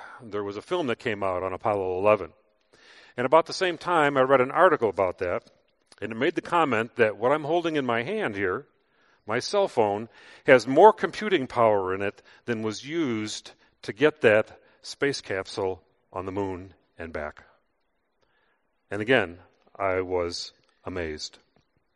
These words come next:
A month ago, I was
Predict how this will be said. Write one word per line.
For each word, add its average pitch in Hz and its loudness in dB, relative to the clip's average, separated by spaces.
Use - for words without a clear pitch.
A 110 -10
month 175 4
ago, 92 0
I 95 2
was 104 0